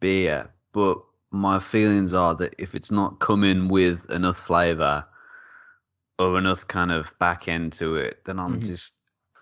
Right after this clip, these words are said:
Speaker 1: not
Speaker 2: And
Speaker 1: really interested in it. Well, this, this has, this has got, you know,
Speaker 2: Yeah,
Speaker 1: a lot,
Speaker 2: even,
Speaker 1: lot of back end to
Speaker 2: like,
Speaker 1: it, it's lovely.
Speaker 2: aye, that's, I, I was still noticing that myself, just kinda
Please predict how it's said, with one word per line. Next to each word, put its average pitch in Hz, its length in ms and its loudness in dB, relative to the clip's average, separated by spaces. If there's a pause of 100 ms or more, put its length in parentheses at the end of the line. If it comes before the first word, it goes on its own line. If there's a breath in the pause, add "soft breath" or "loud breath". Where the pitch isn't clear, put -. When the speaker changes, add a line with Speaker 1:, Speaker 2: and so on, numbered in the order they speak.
(180 soft breath)
Speaker 1:
not 85 260 0
Speaker 2:
And 87 100 -4
Speaker 1:
really 87 380 0
interested 87 460 -4
in 92 60 4
it. 80 80 -2
Well, 110 140 6
this, 127 240 -2
this 113 180 -4
has, 92 380 -2
this 92 140 -14
has 95 100 -12
got, - 260 -4 (140)
you 151 160 -2
know, 208 120 2
Speaker 2:
Yeah, 196 60 4
Speaker 1:
a 131 40 2
lot, 87 180 0
Speaker 2:
even, - 120 -2
Speaker 1:
lot 90 100 0
of 90 80 -6
back 90 220 -4
end 90 160 -10
to 120 60 -6
Speaker 2:
like, 120 60 -2
Speaker 1:
it, 87 40 -4
it's 82 120 -8
lovely. 85 400 -4
Speaker 2:
aye, 202 420 4
that's, 170 260 0
I, 175 260 4
I 175 160 4
was 180 180 -2
still 180 280 0
noticing 175 360 -2
that 110 160 -2
myself, 113 400 -4
just - 400 -6
kinda 117 360 0